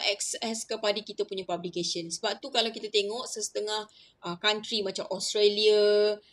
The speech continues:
macam United Kingdom, Singapore, diorang memang dah ke arah open access. Researcher-researcher dia yang mana dapat grant ni, digalakkan untuk terbit di dalam open access publication. Sebab bila ramai orang tengok, ramailah orang cite paper tersebut.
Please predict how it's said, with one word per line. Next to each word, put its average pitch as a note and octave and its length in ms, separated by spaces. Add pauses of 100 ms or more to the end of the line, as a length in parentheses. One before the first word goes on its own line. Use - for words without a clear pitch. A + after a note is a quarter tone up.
(140)
macam F#3+ 240
United F3+ 560
Kingdom, G#3 480
Singapore, G#3 1120
diorang A#3 320
memang A#3+ 240
dah A3+ 240
ke - 160
arah A3 480
open A#3+ 320
access. A3+ 560 (240)
Researcher-researcher C4 1200
dia C4+ 400
yang A3 80
mana B3 160
dapat A#3 400
grant B3+ 240
ni, B3+ 320 (240)
digalakkan B3 1120
untuk A3+ 400
terbit A3 480
di G3+ 160
dalam F#3+ 480 (480)
open D#4+ 320
access A3+ 320
publication. F3 800
Sebab - 720
bila D#4+ 320
ramai A#3+ 240
orang G3 240
tengok, F3+ 480
ramailah G3 480
orang F3+ 240
cite - 240
paper G3 320
tersebut. C4+ 400